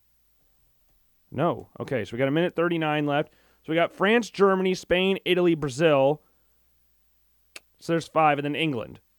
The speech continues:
So those are all the team, and Uruguay. So there's seven teams. Did Uruguay win another one? They did. They did. And now we've got nineteen thirty-eight. Netherlands have never won one.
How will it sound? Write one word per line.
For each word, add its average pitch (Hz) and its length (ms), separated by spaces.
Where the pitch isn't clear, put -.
So 185 140
those 240 140
are 262 40
all 254 100
the 208 80
team, 208 200
and 180 100
Uruguay. 120 480
So 143 120
there's 139 140
seven 139 320
teams. 95 280
Did 143 140
Uruguay 226 460
win 226 160
another 226 260
one? 254 300
They 143 220
did. 147 360
They 123 120
did. 113 340
And 143 160
now 165 140
we've 175 160
got 175 220
nineteen 160 380
thirty-eight. 147 960
Netherlands 208 440
have 202 100
never 202 220
won 190 260
one. 196 340